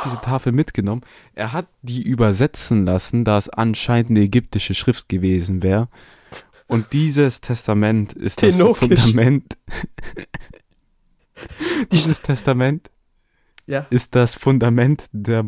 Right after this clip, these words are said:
Speaker 1: des Mormonenglaubens. Und er hat zwölf Leute gehabt, die dieses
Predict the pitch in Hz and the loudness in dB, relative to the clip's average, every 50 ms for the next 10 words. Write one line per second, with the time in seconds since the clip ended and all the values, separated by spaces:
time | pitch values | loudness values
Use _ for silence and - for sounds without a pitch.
0 | 113 - 101 110 104 - 117 110 107 107 110 107 113 127 120 110 92 90 95 92 | -6 -6 -6 -6 -4 -2 -2 0 0 0 0 0 0 0 0 0 -2 -4 -6 -6
1 | 92 92 90 92 107 123 127 - - - _ - - - - - - - _ - | -4 -4 -6 -6 -6 -8 -10 -10 -14 -20 _ -20 -18 -18 -18 -18 -20 -18 _ -6
2 | 107 107 107 113 110 107 120 127 120 - _ - - - 117 117 135 143 - - | -6 -2 0 0 0 0 0 -2 -4 -6 _ -14 -10 -2 2 2 2 2 0 -2
3 | 113 110 113 127 127 135 - 117 98 98 92 98 101 113 127 - - - - - | -4 -2 0 0 -2 -2 -2 -4 -2 -2 -2 -2 -2 -4 -6 -8 -14 -20 -20 -20
4 | _ _ _ 107 101 101 104 104 92 - _ _ - 107 107 110 101 - - - | _ _ _ -6 -4 -2 -2 -4 -6 -10 _ _ -10 -6 -4 -4 -6 -6 -8 -12
5 | - - | -16 -20